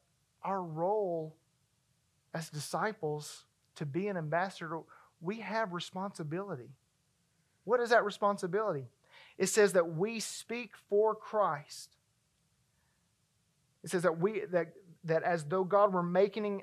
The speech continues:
a, an appeal through us, we beg you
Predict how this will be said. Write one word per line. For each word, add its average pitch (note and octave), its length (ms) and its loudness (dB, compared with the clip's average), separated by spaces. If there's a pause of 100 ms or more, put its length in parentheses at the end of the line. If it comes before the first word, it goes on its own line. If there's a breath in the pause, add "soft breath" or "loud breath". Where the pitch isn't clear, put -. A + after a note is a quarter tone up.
a, D#3+ 200 0
an D#3+ 140 -2
appeal G#3+ 500 2
through G3 360 0
us, E3+ 360 4 (180)
we G#3+ 260 -2
beg F#3+ 500 0
you D3 300 -8